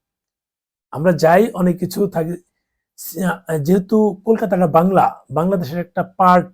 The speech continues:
একটা সময় ছিল, দুই বাংলা এক ছিল, ওই চিন্তা করে কিন্তু আমরা সেখানে যাই। আমরা, আহ, বাং-, বাঙালি পাই, কিছু ঐতিহ্যবাহী জিনিস পাই, ট্র্যাডিশনাল জিনিসগুলো, পুরাতন কিছু, আহ, জিনিস আছে, সেসব দেখতে আমাদের ভাল লাগে, আমরা যাই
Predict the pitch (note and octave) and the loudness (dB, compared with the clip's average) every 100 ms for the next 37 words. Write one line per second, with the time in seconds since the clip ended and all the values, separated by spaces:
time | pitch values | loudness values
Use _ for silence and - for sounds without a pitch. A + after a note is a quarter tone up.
0 | - D#3+ D#3+ - D3+ C3+ - G#2 F#2 - | -8 -6 -6 -6 -6 -6 -8 -12 -14 -18
1 | _ B2 F3+ F3 F3 F3+ F3+ F#3 F#3 - | _ -2 0 0 0 -2 -2 -4 -4 -12
2 | C#3 G#2 - _ _ _ - G3 G#3 A3+ | -10 -12 -16 _ _ _ -2 -2 2 2
3 | A#3 A#3 A3 G#3+ G3 F3 E3+ D3 D3+ A#2 | 4 2 2 0 0 0 -4 -6 -6 -6
4 | - F2 - _ _ _ - D#3+ F3+ G3 | -8 -10 -18 _ _ _ -8 -2 2 2
5 | F#3 F#3 F3 E3 E3 C#3+ - D#3+ C#3 C3+ | 0 0 2 0 -2 -6 -12 -10 -10 -12
6 | - C3 E3+ F#3+ F3+ C#3+ E3+ F#3+ G3 F#3 | -8 0 0 0 -4 -2 0 0 0 -2
7 | E3+ F3 G3 - _ _ _ F3+ F3+ G3 | -2 -2 -2 -10 _ _ _ -12 -2 -2
8 | F#3+ G#3 F#3+ F#3 F3+ F#3+ E3+ F#3 F3+ - | 0 0 0 2 2 2 0 0 0 -2
9 | F3+ F3 F3+ F3+ F3+ F3 F3+ F3 D#3+ F3+ | -4 -2 -4 -4 -4 -4 -4 -6 -4 -4
10 | F3+ - _ _ _ A3+ A3+ A3+ G#3 F#3 | -4 -8 _ _ _ 2 2 2 0 -2
11 | F#3 G3+ G#3 G3 F#3 F#3 F3 D#3 C#3+ G3 | -2 -2 -2 -2 0 0 0 -4 -2 -2
12 | F#3 F3+ - F#3 F#3 _ _ _ _ - | -2 -4 -4 -8 -8 _ _ _ _ -4
13 | A#3 A3 A3+ A#3 G#3+ G#3 D3+ C3 D#3+ A#2+ | 0 2 2 2 0 0 0 -2 -2 -4
14 | G2+ C3 E3+ D3+ D#3 F3+ F#3 | -8 -2 -2 0 0 0 -2